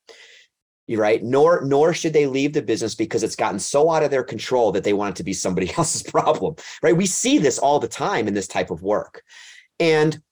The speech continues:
what we learned in that study, Lori, is that when business owners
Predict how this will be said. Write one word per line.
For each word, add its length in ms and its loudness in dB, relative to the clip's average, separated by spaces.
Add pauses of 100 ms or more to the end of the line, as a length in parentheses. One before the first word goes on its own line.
(400)
what 200 4
we 120 4
learned 320 2
in 80 2
that 180 -2
study, 440 2
Lori, 440 2
is 160 -2
that 280 -2 (440)
when 160 2
business 340 0
owners 400 0